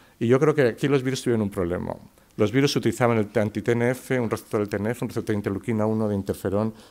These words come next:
copiando el receptor celular. En ese caso, si quisieran haber utilizado esa misma estrategia y copiaran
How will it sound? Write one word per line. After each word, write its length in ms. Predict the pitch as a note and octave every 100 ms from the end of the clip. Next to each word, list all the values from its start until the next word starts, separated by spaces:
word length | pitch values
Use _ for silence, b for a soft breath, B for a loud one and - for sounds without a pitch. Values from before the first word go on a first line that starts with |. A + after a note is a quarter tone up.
| B
copiando 400 | A2 - B2 A#2+
el 40 |
receptor 340 | G#2+ G2+ G2+ F2
celular. 420 | - F2 E2+ E2 - b b b
En 100 | A2+
ese 220 | B2+ F3+ E3
caso, 320 | E3 - E3
si 100 | C3+
quisieran 640 | A2 - C#3 C3 B2+ -
haber 180 | C3 A#2+
utilizado 280 | B2 A#2 A#2
esa 120 | A#2+
misma 140 | A2
estrategia 640 | G#2 - F#2+ D#3 - A#2 C3+ B B B B
y 80 | A2+
copiaran 640 | A2 - B2+ A#2 G2